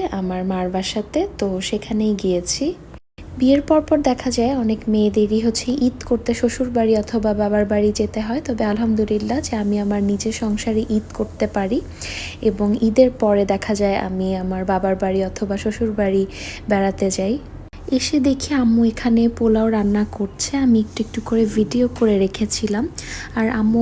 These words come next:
অনেক মজার মজার আইটেম বানিয়েছিল সেদিন, পোলাও, সবজি, গরুর মাংস, চিকেন রোস্ট, মাছ ভাজা,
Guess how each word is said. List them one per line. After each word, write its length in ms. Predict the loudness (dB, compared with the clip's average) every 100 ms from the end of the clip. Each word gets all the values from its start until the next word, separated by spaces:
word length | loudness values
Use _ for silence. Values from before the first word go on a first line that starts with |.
| 4
অনেক 260 | 4 4 2
মজার 280 | 0 2 4
মজার 280 | 4 4 2
আইটেম 320 | 2 0 2 2
বানিয়েছিল 600 | 2 2 0 0 -2 0 0
সেদিন, 460 | 0 -2 0 0 2 0
পোলাও, 520 | 0 0 2 2 0 -2 -6 -14 -12
সবজি, 520 | -6 0 0 0 2 2
গরুর 360 | 6 6 6 6
মাংস, 300 | 4 2 0 0 0 0 -2 -8 -8
চিকেন 380 | -2 -2 2 4 4
রোস্ট, 440 | 4 4 2 -2 -6 0
মাছ 300 | 2 2 -2 -6
ভাজা, 440 | -6 -4 -2 0